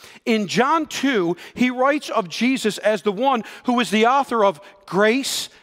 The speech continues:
and truth. To the woman at the well, as she argues with him about views and worship and por-, priority of worship, he says, "Those who worship me must worship me in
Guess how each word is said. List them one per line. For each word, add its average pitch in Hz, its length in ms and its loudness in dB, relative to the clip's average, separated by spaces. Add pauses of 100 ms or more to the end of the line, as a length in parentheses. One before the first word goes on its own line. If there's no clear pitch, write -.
(140)
and 202 520 0
truth. 208 640 -8 (1400)
To 262 120 2
the 247 100 2
woman 302 200 2
at 254 140 2
the 220 80 -2
well, 220 480 2
as 196 80 0
she - 240 -2
argues 240 520 0
with 214 120 0
him 220 320 0 (200)
about 220 560 2 (140)
views 226 540 -2
and 185 180 -2
worship 226 480 -2
and - 140 -4
por-, 269 300 -2
priority 269 500 2
of 202 100 -2
worship, 208 400 -2 (220)
he 247 160 2
says, 220 340 2 (160)
"Those 269 300 2
who 262 100 0
worship 247 440 0
me 214 200 0 (140)
must 220 260 0
worship 269 340 -2
me 240 120 2
in 233 240 0